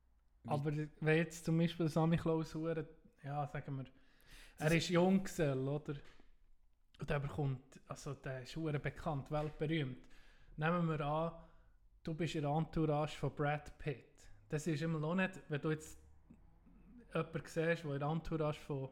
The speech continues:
Speaker 2: oder irgendjemandem von,
Speaker 1: Brad
Speaker 2: von
Speaker 1: Pitt, sein
Speaker 2: Messi.
Speaker 1: Brütsch. Brad Pitt, sein Brütsch.
Speaker 2: Ja.
Speaker 1: Siehst du, der hat's geschafft.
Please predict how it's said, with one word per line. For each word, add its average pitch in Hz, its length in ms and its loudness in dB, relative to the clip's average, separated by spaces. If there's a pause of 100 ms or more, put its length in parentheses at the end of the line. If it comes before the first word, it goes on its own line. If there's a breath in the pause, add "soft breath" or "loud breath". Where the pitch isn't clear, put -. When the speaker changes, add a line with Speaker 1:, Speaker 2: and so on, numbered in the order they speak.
(120)
Speaker 2:
oder 139 220 -10 (140)
irgendjemandem 147 800 -2 (680 soft breath)
von, 143 380 0
Speaker 1:
Brad 165 220 12
Speaker 2:
von 160 60 8
Speaker 1:
Pitt, 196 200 10
sein 170 140 6
Speaker 2:
Messi. 135 100 4
Speaker 1:
Brütsch. 160 300 8 (200 loud breath)
Brad 180 280 10
Pitt, 175 200 4
sein 175 180 0
Brütsch. 165 580 4 (1400)
Speaker 2:
Ja. 147 380 -2
Speaker 1:
Siehst 139 280 6
du, - 40 -10
der 156 100 8
hat's 151 200 2
geschafft. - 520 6